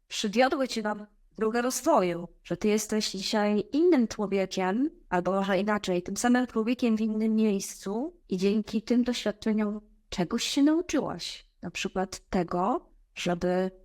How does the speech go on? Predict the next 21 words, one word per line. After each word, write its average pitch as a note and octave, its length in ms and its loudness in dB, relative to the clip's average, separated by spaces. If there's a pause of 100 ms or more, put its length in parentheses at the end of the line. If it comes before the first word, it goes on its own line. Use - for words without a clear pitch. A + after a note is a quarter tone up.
(140)
zaakceptować - 800 -4
dzień G3 280 -2
dzisiejszy. F#3+ 680 -2 (460)
I F#3+ 80 -6
tak, - 340 -6
zobacz, G3 340 -2 (360)
z-, - 260 -12
zatoczyłam A3+ 840 2
koło D4+ 340 4
z - 100 -6
Twojej A3 300 2
wypowiedzi, G#3+ 760 0
wracając A#3 540 0
do, G#3+ 280 2
do A3 140 -4
tego G#3 220 -2
słowa G#3 300 -2
akceptacja. - 760 -4 (200)
Ja A3+ 80 2
sobie C4+ 200 0
przypominam, B3+ 800 2